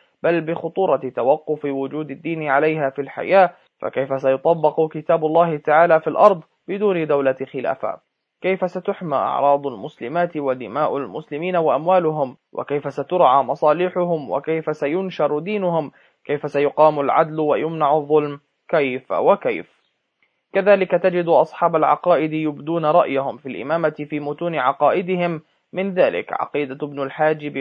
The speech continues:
قال: "وأن نصب الإمام واجب على الخلق لا على الخالق"، وفي متن العقائد العضدية للإيجي، وفي العقيدة النسفية وغيرها.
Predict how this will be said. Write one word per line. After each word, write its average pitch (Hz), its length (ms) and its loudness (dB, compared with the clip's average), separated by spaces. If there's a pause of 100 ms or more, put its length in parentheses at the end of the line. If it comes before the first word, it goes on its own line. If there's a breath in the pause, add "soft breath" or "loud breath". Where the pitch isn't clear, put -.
(120)
قال: 180 340 4 (260)
"وأن 147 300 2
نصب 147 480 -2
الإمام 147 680 -2
واجب 165 500 2
على 147 180 2
الخلق 190 540 2 (100)
لا 139 220 4
على 135 280 4
الخالق"، 127 680 0 (280)
وفي 185 220 -2
متن 190 240 -2
العقائد 160 600 4
العضدية 151 920 2
للإيجي، 151 760 -6 (160)
وفي 151 200 -2
العقيدة 151 560 0
النسفية 151 800 -6
وغيرها. 131 800 -4